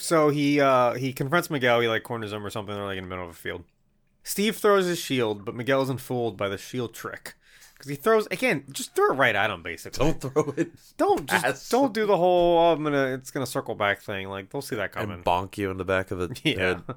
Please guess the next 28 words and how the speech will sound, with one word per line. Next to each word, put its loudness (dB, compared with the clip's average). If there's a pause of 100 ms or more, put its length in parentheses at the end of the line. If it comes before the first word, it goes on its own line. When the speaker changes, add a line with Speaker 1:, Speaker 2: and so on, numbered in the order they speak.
(640)
Speaker 1:
Uh, 2 (100)
<laughs> -4 (800)
in 2
a 6
last-ditch 4
effort, 0 (160)
Miguel 2
throws 2
a -2
bottle 4
of -6
the -14
poison 0
to -4
Steve, -6 (360)
but -6
Steve 0
throws -2
the -10
shield -6
back 2
at 2
it. -14 (460)
The 0
shield 2
shatters 2
the -4
bottle, 2